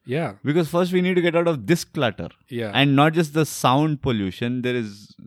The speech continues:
Speaker 2: there is
Speaker 1: Mental.
Speaker 2: social, social media pollution. <laughs>
Speaker 1: Yeah.
Speaker 2: There is,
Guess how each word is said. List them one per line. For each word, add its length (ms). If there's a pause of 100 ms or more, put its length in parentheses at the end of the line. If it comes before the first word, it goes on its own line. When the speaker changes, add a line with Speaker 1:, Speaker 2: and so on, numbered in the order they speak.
(200)
Speaker 2:
there 360
is 120
Speaker 1:
Mental. 200 (160)
Speaker 2:
social, 320 (240)
social 440
media 380
pollution. 680
<laughs> 40
Speaker 1:
Yeah. 40
Speaker 2:
There 300
is, 140